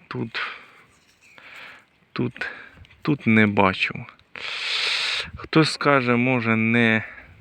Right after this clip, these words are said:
ну, неякісно про ен-, енакулянт був, неякісний. Ну, от бачите, де-не-де маленька бульбашка ось о, на одній же ж знайшов.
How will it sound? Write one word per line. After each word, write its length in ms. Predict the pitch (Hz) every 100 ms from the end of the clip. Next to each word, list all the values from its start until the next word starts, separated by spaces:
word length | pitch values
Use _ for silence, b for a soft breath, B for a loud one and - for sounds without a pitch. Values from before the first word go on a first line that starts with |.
| -
ну, 300 | 151 123 107 -
неякісно 800 | 117 117 120 123 107 110 - 110
про 260 | 101 113 107
ен-, 240 | 107 107 - B B B B -
енакулянт 880 | 117 113 - 120 131 175 170 143 123
був, 180 | 123 117
неякісний. 720 | 117 117 107 117 - 113 110
Ну, 240 | 123 147 - B B B -
от 120 | 120
бачите, 440 | - 143 - - 113
де-не-де 640 | 120 131 127 123 139 139
маленька 540 | 123 123 127 127 -
бульбашка 600 | 117 127 123 120 117 -
ось 240 | 120 117 123
о, 100 | 120 - - B B -
на 120 | 127
одній 380 | 127 120 120 120
же 140 | 113 113
ж 120 | -
знайшов. 580 | 123 127 - 170 156